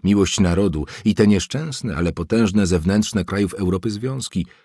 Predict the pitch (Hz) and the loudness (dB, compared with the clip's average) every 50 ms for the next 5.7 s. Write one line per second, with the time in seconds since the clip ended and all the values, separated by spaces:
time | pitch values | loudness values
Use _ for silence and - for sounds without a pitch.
0 | _ _ - 92 87 - - 101 98 - - 95 92 85 76 92 110 - - 104 | _ _ -4 -4 -2 0 2 2 2 4 4 2 2 4 2 0 -2 -2 -2 -2
1 | 87 76 78 - 76 71 71 80 107 127 - - - 78 69 78 101 143 156 135 | -2 -2 -4 -6 -8 -6 -4 -4 -6 -6 -8 -8 -10 -8 -8 -8 -8 -8 -6 -6
2 | 131 117 - - 135 127 143 131 110 - 107 104 - - 85 82 92 143 165 160 | -8 -8 -6 -8 -8 -6 -6 -8 -6 -4 -6 -6 -4 -4 -4 -4 -4 -6 -8 -10
3 | - 85 73 - - _ _ _ - 69 - - 73 67 67 - 92 92 82 67 | -12 -14 -14 -14 -18 _ _ _ -12 -8 -6 -6 -6 -6 -4 -2 -2 -2 -2 -4
4 | 67 - - - - - _ 110 95 85 90 92 85 95 113 117 117 113 101 90 | -6 -10 -12 -14 -18 -6 _ -2 0 2 2 2 2 2 4 4 4 4 4 4
5 | 107 95 82 80 92 90 85 - 110 113 113 107 104 | 2 0 2 0 0 0 0 0 0 2 4 2 2